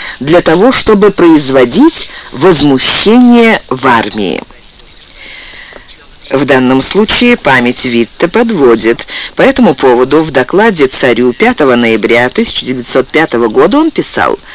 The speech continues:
«По сведениям генерала Линевича,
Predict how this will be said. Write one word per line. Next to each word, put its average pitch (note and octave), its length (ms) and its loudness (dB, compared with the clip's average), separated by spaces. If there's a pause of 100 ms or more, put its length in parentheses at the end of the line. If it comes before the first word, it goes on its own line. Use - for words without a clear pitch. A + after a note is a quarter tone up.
(500)
«По F3 140 2
сведениям A3+ 800 2
генерала F#3+ 440 4
Линевича, D3 840 2